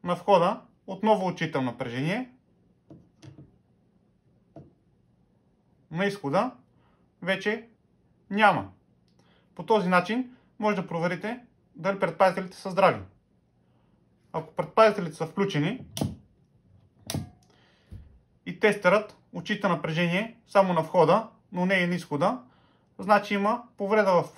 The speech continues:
предпазителите и трябва да бъдат подменени. Това тук е неутралната шина. Върху нея не трябва да бъде отчетено наличие на напрежение. Безконтактният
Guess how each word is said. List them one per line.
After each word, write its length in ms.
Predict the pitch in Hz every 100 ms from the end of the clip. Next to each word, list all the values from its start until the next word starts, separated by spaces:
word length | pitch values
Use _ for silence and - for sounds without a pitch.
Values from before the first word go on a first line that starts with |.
| _ _ _
предпазителите 800 | 160 156 190 180 160 151 214 254 - -
и 80 | 202
трябва 240 | 208 208 175
да 80 |
бъдат 320 | 165 202 208 208
подменени. 500 | 185 202 190 123 95 _ _ _ _ _ _ _ _ _ _ _ _ _
Това 180 | 220 208
тук 160 | 208
е 40 | 196
неутралната 560 | 185 180 196 156 147
шина. 380 | - 156 196 262 - _ _ _ _ _ _ _ _ _ _ _ _ _ -
Върху 260 | 175 202
нея 340 | 202 180 208 - _ _
не 180 | 202 196
трябва 240 | 214 202
да 80 | 185
бъде 200 | 180 175
отчетено 600 | 165 - 170 156 185 226 - _ _ _ -
наличие 380 | 185 196 196 196
на 140 | 180
напрежение. 540 | 175 175 160 156 110 92 _ _ _ _ _ _ _ _ _ _ _ _ - - _ _ _ _ _ _ _ _ _ _ _ _ _ _ _ _ _ _ _ _ _ _ _ _ _ -
Безконтактният 920 | 139 139 147 135 151 160 202 226 269